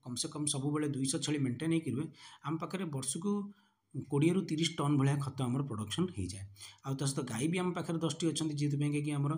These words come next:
ଗାଈ ଖତ ମଧ୍ୟ ପ୍ରଡକ୍ସନ୍ ହୁଏ। ତେଣୁକରି ଆମେ ଗାଈ ଖତ ଆଉ ଛେଳି ଖତକୁ ମିକ୍ସ କରିକି ତାକୁ ଚଢ଼ିବା ପାଇଁକା ଫାର୍ମ ଆଣ୍ଡ ମାନୁଆର ହିସାବରେ ବ୍ୟବହାର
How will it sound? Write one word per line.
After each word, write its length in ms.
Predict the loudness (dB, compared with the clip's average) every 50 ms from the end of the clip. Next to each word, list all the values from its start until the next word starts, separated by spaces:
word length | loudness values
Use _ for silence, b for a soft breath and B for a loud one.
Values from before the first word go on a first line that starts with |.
| -4 B B B B B B
ଗାଈ 200 | -8 -4 -2 -2 -2
ଖତ 180 | -2 -2 -2 -2
ମଧ୍ୟ 200 | 0 0 2 2 2 2 2 -2 -6 -12 _
ପ୍ରଡକ୍ସନ୍ 380 | -10 -8 -8 -6 -4 -2 -2 -2
ହୁଏ। 100 | -2 -2 -6 -8 B B B
ତେଣୁକରି 300 | B -4 -2 -2 0 0 0
ଆମେ 120 | 0 0
ଗାଈ 200 | -2 -2 -4 -4
ଖତ 180 | -4 -4 -4 -4
ଆଉ 100 | -4 -4 -2
ଛେଳି 200 | 0 0 0 0
ଖତକୁ 260 | -2 -4 -4 -4 -2
ମିକ୍ସ 260 | -2 -2 0 -2 -2 -2
କରିକି 240 | -2 -4 -4 -6
ତାକୁ 200 | -6 -8 -10 -10 -8
ଚଢ଼ିବା 280 | -8 -6 -4 -2 -4 -4
ପାଇଁକା 320 | -2 -4 -4 -4 -4 -8 -12 -14 -20 B B B B B B B B B _ _ _ _ _ _ -4
ଫାର୍ମ 240 | 0 2 2 2 2
ଆଣ୍ଡ 140 | 2 4 4
ମାନୁଆର 300 | 4 4 4 4 4 4
ହିସାବରେ 300 | 4 4 4 2 2 0
ବ୍ୟବହାର 340 | -2 -2 0 0 2 2